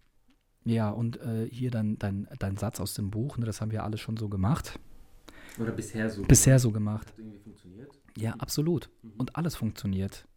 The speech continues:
Speaker 1: Warum auch nicht? Digitalisierung. Man muss sich das anders vorstellen. Ähm, Digitalisierung ist auch nur ein Weg. Es ist ja nicht die Lösung. Es ist ein Weg, wie man auch ans Ziel kommen könnte,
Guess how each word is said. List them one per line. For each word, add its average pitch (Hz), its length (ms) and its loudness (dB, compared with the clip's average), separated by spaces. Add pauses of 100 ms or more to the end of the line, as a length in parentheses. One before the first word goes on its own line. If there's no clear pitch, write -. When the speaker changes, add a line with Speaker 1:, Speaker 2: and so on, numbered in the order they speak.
(180)
Speaker 1:
Warum 131 300 2
auch 220 200 -6
nicht? 165 320 0 (200)
Digitalisierung. 123 1040 -2 (840)
Man 131 200 4
muss 175 140 0
sich 190 120 -2
das 135 140 -6
anders 170 260 -2
vorstellen. 107 640 -6 (420)
Ähm, 117 320 -2 (120)
Digitalisierung 139 880 -2
ist - 140 -12
auch - 160 -10
nur 143 160 -2
ein 104 300 -2
Weg. 117 480 0 (240)
Es - 180 -6
ist 123 120 -6
ja 110 60 0
nicht 110 160 -4
die - 40 0
Lösung. 101 560 0 (360)
Es 104 120 -6
ist - 60 -10
ein 101 260 -2
Weg, 120 340 0 (180)
wie 208 280 0
man 101 460 4 (360)
auch 120 260 0
ans 107 560 -6
Ziel 113 280 0
kommen 127 380 -4
könnte, 147 580 0